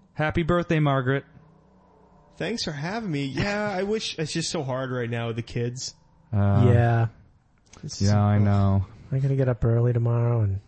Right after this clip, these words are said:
Speaker 1: Ugh.
Speaker 3: go to
Speaker 2: I
Speaker 3: that
Speaker 2: know.
Speaker 3: job.
Speaker 1: Driving.
Speaker 3: Ugh.
Speaker 2: Gosh.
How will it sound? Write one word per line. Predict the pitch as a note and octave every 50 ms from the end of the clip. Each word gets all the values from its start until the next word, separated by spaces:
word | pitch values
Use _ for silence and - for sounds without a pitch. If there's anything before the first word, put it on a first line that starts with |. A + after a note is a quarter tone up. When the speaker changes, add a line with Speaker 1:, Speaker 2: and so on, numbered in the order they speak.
| _ _
Speaker 1:
Ugh. | - F#2 F#2+ F#2+ F#2+ F#2 F2+ - - -
Speaker 3:
go | - A#2 A#2+
to | A2+ - B2
Speaker 2:
I |
Speaker 3:
that | A#2 A#2+ A#2 G#2+
Speaker 2:
know. | G#2+
Speaker 3:
job. | - - A#2 G#2+ G#2+ G#2+ G#2+ G#2+ G#2+ G#2 -
Speaker 1:
Driving. | - F#2+ F#2 F#2+ F#2+ F#2 F#2 F#2 F#2+ F#2+ F#2+ F#2 F#2 - - - - - _ _ _ _ _ _ _ -
Speaker 3:
Ugh. | A#2 A2+ A#2 G#2+ - - - - - - - _ _ _
Speaker 2:
Gosh. | _ - - - - - - - - - - -